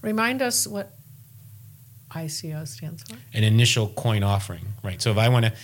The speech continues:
Speaker 2: create a new coin for the first time, a Ravisher coin
Speaker 1: Mm-hmm.
Speaker 2: or an, a Miami Law Explainer coin,
Speaker 1: Mm-hmm.
Speaker 2: and that coin can be used to, you know,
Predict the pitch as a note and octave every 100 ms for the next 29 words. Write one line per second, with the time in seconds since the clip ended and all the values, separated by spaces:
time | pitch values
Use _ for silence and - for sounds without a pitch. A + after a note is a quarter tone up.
0 | - - - B2+ B2 G#2 B2 B2 - F#2
1 | F2 F#2 F#2+ F#2+ A2 G2+ - G2+ F2+ E2+
2 | F2+ F#2 G2+ G2 G2+ F#2+ - F#2+ E2+ F#2+
3 | G3 F#3 F3 E3 G2 F#2+ G2 - G#2+ F#2+
4 | G2+ G#2+ G#2 G2+ F#2+ - - G#2 G2+ F2+
5 | - E2+ D#2 A3+ G3 G3 F#3 - G2 G#2
6 | G2+ - A2+ G2+ F#2+ F#2+ F#2 F#2+ F#2+ F#2
7 | F#2 - F#2+ F2+ F2 F#2 F2